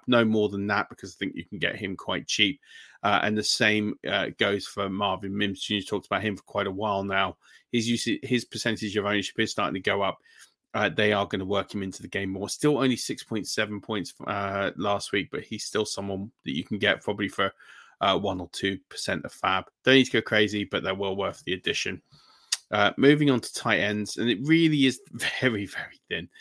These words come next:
uh, at tight ends. If I'm looking at tight end options,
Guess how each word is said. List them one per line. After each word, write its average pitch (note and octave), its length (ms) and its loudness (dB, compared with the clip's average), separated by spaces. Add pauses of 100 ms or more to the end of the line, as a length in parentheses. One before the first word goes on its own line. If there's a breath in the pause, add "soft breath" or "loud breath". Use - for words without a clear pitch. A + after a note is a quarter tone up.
(400 loud breath)
uh, F2+ 280 0 (120)
at - 260 -2
tight - 300 -2
ends. F#2 420 -4
If - 100 -4
I'm A#2+ 140 2
looking C3 360 2
at - 140 -2
tight A2+ 260 -2
end G#2 180 -2
options, G#2 560 -4